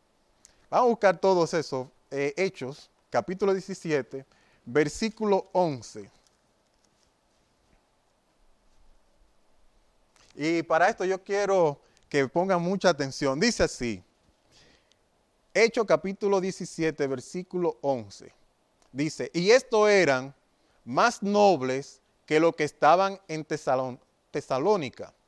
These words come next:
pues recibieron la palabra con toda solicitud, escudriñando cada día las Escrituras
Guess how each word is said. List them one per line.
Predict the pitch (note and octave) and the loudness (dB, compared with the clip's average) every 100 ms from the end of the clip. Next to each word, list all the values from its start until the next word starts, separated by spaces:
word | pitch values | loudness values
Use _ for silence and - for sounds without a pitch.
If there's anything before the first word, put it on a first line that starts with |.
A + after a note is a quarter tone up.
| _ - _ _ | _ -20 _ _
pues | - A3 G#3+ | 2 2 2
recibieron | F#3+ F3+ F3 E3 F#3+ A3+ | -2 -2 -4 0 2 4
la | G#3+ G3+ | 4 6
palabra | F3 F3 D#3 C#3+ D3 F3 _ _ _ | 8 8 8 6 0 -4 _ _ _
con | - D3 C#3 | -2 -2 0
toda | E3 F#3 F#3 | 2 4 4
solicitud, | - E3 D#3+ D3 C3+ G#3+ F#3+ - _ _ _ _ _ _ _ _ _ | 2 -6 -6 -10 -4 -2 -2 -6 _ _ _ _ _ _ _ _ _
escudriñando | C#3+ D3+ - F3+ E3 D#3+ D#3+ F#3 G#3 F3 D3+ | -4 -4 -4 -4 -2 -4 -2 2 2 0 -4
cada | - E3+ F#3+ G#3 | 2 4 4 4
día | F3+ F3 C3+ B2 C3+ _ _ _ _ _ _ - | 2 -4 -4 -4 -6 _ _ _ _ _ _ -2
las | B2 D#3 - | 4 4 4
Escrituras | G#3+ - F#3 - E3+ D3 C3 | -2 -2 -6 -2 0 0 0